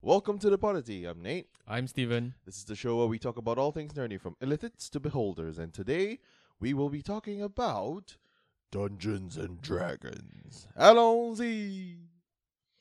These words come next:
Speaker 1: So we'll be talking about Dungeons and Dragons today. <laughs> Yay!
Speaker 2: Finally. <laughs>
Speaker 1: All right,
Speaker 2: And it's not
Speaker 1: so
Speaker 2: anymore.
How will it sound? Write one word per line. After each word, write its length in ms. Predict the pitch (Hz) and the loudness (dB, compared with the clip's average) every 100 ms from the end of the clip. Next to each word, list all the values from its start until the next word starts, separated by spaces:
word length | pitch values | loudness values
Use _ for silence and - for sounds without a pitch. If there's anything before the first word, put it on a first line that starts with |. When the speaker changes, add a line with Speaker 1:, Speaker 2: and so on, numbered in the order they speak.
| _ _ _ - - | _ _ _ -20 -20
Speaker 1:
So 240 | - 135 131 | -8 -4 -4
we'll 160 | 131 | -4
be 140 | 127 135 | -6 -4
talking 240 | 147 147 | -6 -4
about 160 | 131 113 | -8 -4
Dungeons 260 | 117 110 | -6 -6
and 100 | 104 | -10
Dragons 320 | 98 98 101 | -6 -6 -8
today. 380 | 95 90 104 123 - 90 | -12 -8 -6 -6 -8 -14
<laughs> 200 | 104 104 | -16 -6
Yay! 600 | 156 175 160 143 117 95 98 - - - | -2 0 -2 -2 -6 -10 -16 -20 -20 -16
Speaker 2:
Finally. 480 | - 135 139 135 110 - - | 0 2 2 2 0 -6 -8
<laughs> 100 | 143 | 0
Speaker 1:
All 80 | 160 | 0
right, 420 | 127 127 113 123 | 0 -2 0 2
Speaker 2:
And 40 | 123 | 2
it's 100 | 127 | 0
not 60 | |
Speaker 1:
so 40 | 143 | 0
Speaker 2:
anymore. 320 | 127 147 | 2 0